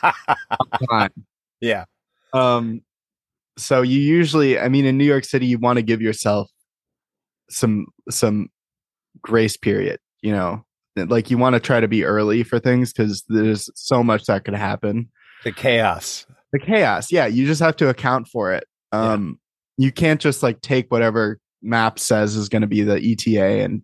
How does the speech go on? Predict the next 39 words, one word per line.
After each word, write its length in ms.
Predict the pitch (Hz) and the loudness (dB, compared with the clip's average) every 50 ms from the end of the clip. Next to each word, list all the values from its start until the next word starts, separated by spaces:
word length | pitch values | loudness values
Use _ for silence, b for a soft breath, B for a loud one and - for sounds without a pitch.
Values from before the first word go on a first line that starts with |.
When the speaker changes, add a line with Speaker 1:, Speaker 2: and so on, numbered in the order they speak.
| _ _ | _ _
Speaker 2:
just 240 | - 117 107 - - | -4 -4 -4 -2 0
go 160 | 110 101 90 | 2 2 2
off 240 | 85 92 107 - - | 2 0 -2 -4 -6
of 60 | 104 | -10
that. 200 | 95 90 - - | -8 -8 -10 -8
You 60 | - 110 | -4 -2
gotta 200 | 110 107 101 82 | -2 0 0 0
add, 200 | 101 107 104 101 | 0 -2 0 0
like, 180 | 104 101 - | -2 -2 -2
fifteen 400 | - - 107 - - - 113 107 | -2 -4 -4 -4 -2 -2 -2 0
minutes 300 | 101 101 101 92 - - - | 0 0 -2 -4 -6 -6 -4
to 100 | - 104 | -2 0
that. 280 | 98 92 95 92 - _ _ _ _ _ _ _ _ - | 2 2 0 0 -2 _ _ _ _ _ _ _ _ -12
Speaker 1:
Yeah. 180 | 107 98 101 - _ _ _ _ _ _ _ _ _ - | -10 -10 -10 -12 _ _ _ _ _ _ _ _ _ -2
Speaker 2:
Um, 480 | 123 127 123 120 120 117 113 107 - _ _ _ _ _ _ _ _ _ _ _ _ - | 0 2 2 2 2 2 0 -2 -6 _ _ _ _ _ _ _ _ _ _ _ _ -16
so 300 | - - - 139 135 131 | -10 -4 0 0 2 2
I, 380 | 123 131 143 151 156 156 135 - _ _ - | 2 2 2 2 0 0 -2 -6 _ _ -6
I 140 | 131 135 135 | -4 -4 -4
get, 360 | 120 110 147 151 165 - _ _ _ _ _ _ _ _ _ - | -2 -2 0 0 0 -2 _ _ _ _ _ _ _ _ _ -6
I'm 160 | - 131 131 147 | -2 0 2 2
in, 140 | 151 160 | 2 2
like, 180 | 170 160 151 - | 2 0 0 0
the 80 | 156 123 | -4 -6
Chelsea 640 | - - - 117 104 123 - - - 151 - - | -6 -4 -4 -4 -4 -4 -4 -2 -2 -2 0 0
area. 720 | 113 127 127 131 127 120 120 120 110 110 110 120 123 123 _ - | 0 2 2 2 2 2 2 2 2 0 -2 -2 -4 -8 _ -8
I 100 | 113 117 | -6 -4
get 200 | 110 131 127 131 | -2 0 2 2
off 140 | 131 131 - - | 2 0 0 -2
the 80 | 139 127 | -6 -6
train 720 | - - - 131 120 120 117 117 113 110 113 120 123 - _ _ _ _ _ - | -6 -2 0 2 2 4 2 2 2 0 -2 -4 -6 -10 _ _ _ _ _ -2
at, 260 | 113 110 107 104 - _ _ _ _ _ _ _ _ _ _ _ _ _ _ _ _ _ _ _ _ - | 0 0 0 0 -2 _ _ _ _ _ _ _ _ _ _ _ _ _ _ _ _ _ _ _ _ -6
I 60 | 147 | -2
don't 180 | 175 214 196 175 | 0 2 2 2
even 160 | 160 139 131 | 2 2 2
remember 380 | 123 123 120 127 127 123 123 113 | 2 2 2 2 2 2 2 2
what 160 | 110 110 - | 0 0 -2
stop 280 | - - 110 104 104 | -2 0 0 0 -2
it 80 | 104 - | -4 -6
was. 460 | 110 113 107 101 110 110 - - - | -4 -4 -4 -4 -4 -6 -10 -14 -16